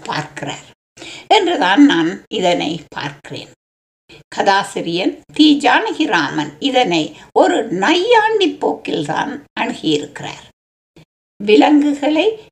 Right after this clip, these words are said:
கதாபாத்திரமாக்கி படிப்பினை கதைகளை உருவாக்குவது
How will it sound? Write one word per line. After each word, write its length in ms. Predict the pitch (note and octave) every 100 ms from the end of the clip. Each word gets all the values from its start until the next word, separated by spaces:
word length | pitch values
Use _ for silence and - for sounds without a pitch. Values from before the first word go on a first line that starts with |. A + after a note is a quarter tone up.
| _
கதாபாத்திரமாக்கி 1200 | C#4+ C#4 G#4 C5+ G#4+ C#4+ D4 E4 C#4+ B3 A3 - D4 G4 - _ -
படிப்பினை 800 | C4 D#4+ C#5 - A4+ G#4 D#4 -
கதைகளை 680 | A#3 D4+ F#4+ - D4 F#3
உருவாக்குவது 1080 | D#3+ A3+ E4 E4+ C#4 - F3+ F3 F3 D4 -